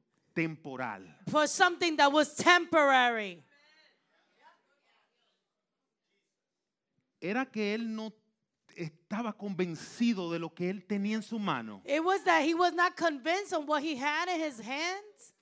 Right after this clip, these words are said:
Speaker 1: Era que él no estaba convencido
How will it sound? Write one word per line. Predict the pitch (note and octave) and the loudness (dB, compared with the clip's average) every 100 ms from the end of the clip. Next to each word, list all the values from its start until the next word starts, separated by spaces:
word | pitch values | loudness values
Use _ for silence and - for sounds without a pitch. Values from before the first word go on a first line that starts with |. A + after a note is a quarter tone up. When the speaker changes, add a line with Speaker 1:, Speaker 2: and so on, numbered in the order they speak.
| _ | _
Speaker 1:
Era | G3 G3+ A#3+ | -2 0 0
que | - G3+ | 0 -2
él | A3 | -2
no | A3 | -6
estaba | - G#3 G#3 G#3 | -4 -2 -2 -6
convencido | F#3+ F3 F3 E3 - - - A#3+ A#3+ G3 C#3 A#2 | -8 -4 -4 -6 -10 -12 -4 4 4 4 -2 -10